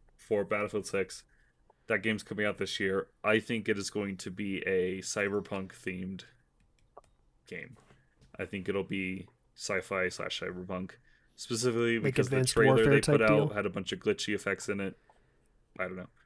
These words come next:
Speaker 1: It's just
Speaker 2: Like an Advanced Warfare type deal?
Speaker 1: Yeah, yeah, something like that. Um,
Speaker 2: All right.
Speaker 1: I think they've done sci-fi before, but it's been a very long time. So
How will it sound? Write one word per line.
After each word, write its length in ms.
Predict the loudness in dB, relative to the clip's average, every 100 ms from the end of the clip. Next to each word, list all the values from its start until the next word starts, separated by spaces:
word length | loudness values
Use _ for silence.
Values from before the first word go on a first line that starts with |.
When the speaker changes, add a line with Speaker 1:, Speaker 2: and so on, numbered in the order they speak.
| _ _ _ -16
Speaker 1:
It's 180 | -12 -8
just 240 | -8 -2
Speaker 2:
Like 200 | 2 4
an 80 | 4
Advanced 400 | 4 4 4 4
Warfare 420 | 2 2 4 2
type 320 | 2 4 4
deal? 300 | 4 4 4 0 -20 -8
Speaker 1:
Yeah, 600 | 2 6 6 6 0 -4 -10 _ _ -10
yeah, 260 | -6 -4
something 360 | -4 -6 -6 -8
like 180 | -8 -6
that. 280 | -6 -6 -8 _ _ _ _ -10
Um, 120 | -4
Speaker 2:
All 160 | -2 0
right. 300 | 0 0 -4 _ _ -6
Speaker 1:
I 100 | -2
think 180 | 0
they've 180 | 0 0
done 220 | 0 0
sci-fi 460 | 0 0 0 0 0
before, 680 | 0 -4 -4 4 6 6 4
but 140 | 2
it's 100 | -2 0
been 120 | -2
a 60 |
very 340 | -2 -4 -4 -4
long 220 | -4 -6
time. 340 | -6 -6 -6 -8 _ _ _
So 400 | -14 -6 -2 -2